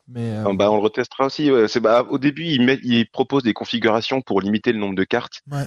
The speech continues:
Speaker 2: Et, euh, toutes les cartes existent en double exemplaire et genre, on joue avec les trente premières cartes du paquet.
Speaker 1: Ouais.
Speaker 2: Après, on met les cinquante premières cartes du paquet et après, on joue avec les extensions pour ajouter des choses.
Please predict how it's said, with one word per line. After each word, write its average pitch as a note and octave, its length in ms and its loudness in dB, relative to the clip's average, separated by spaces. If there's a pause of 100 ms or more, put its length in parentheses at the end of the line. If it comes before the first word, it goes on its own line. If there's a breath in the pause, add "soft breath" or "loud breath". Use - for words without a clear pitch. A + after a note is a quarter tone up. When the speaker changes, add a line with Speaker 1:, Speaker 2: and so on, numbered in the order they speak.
Speaker 2:
Et, F#2 120 4
euh, F2 120 4
toutes B2 140 -4
les C3+ 60 0
cartes C#3 180 -2
existent G2 300 0
en G2+ 40 -2
double A2 200 -2
exemplaire G#2 480 0
et F2+ 80 0
genre, G2+ 160 0
on F#2+ 80 2
joue F#2 100 -2
avec G2+ 140 -2
les F2 100 0
trente G#2+ 220 -4
premières G2 260 -2
cartes - 300 -4
du E2+ 160 -6
paquet. A2+ 320 -2 (160 loud breath)
Speaker 1:
Ouais. C#3 60 -10 (180 loud breath)
Speaker 2:
Après, F#2+ 260 0
on G#2 140 2
met F#2+ 100 2
les E2+ 100 -4
cinquante G#2 360 -2
premières F#2 240 -4
cartes - 320 -6
du D#2+ 160 -10
paquet G#2+ 400 0
et B2 60 4
après, - 200 -2
on G2+ 120 -2
joue F2+ 120 -2
avec E2+ 140 -2
les D#2 120 -6
extensions F2+ 540 -8
pour E2 220 -8
ajouter E2+ 260 -8
des E2 80 -2
choses. E2+ 240 0